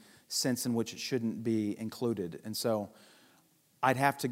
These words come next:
I'd have to go and do some research on that. I don't know how the Jewish, you know, rabbis of today handle Esther, but, uh, so I don't think I can answer that from a Jewish perspective.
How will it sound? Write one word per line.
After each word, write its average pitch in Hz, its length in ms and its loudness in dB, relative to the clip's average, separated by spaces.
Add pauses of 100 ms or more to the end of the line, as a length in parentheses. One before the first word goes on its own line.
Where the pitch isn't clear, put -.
I'd 123 160 4
have 143 260 4
to 139 100 0
go 123 240 6
and 120 100 4
do 120 100 6
some 113 240 0
research 120 440 2
on 127 100 2
that. 123 180 4
I 117 60 4
don't 113 200 2
know 117 200 4
how 117 140 0
the 113 100 -2
Jewish, 117 580 0 (720)
you 127 120 -2
know, 110 200 0
rabbis 117 500 4
of 107 100 -8
today 117 340 4
handle 113 340 0
Esther, 110 460 0 (580)
but, 110 320 0
uh, 95 320 2 (1120)
so - 140 0
I - 20 4
don't 127 100 2
think 127 120 2
I 117 40 2
can 110 120 0
answer 117 280 -2
that 104 200 0
from 113 140 -4
a 104 40 -4
Jewish 107 400 -2
perspective. - 720 -8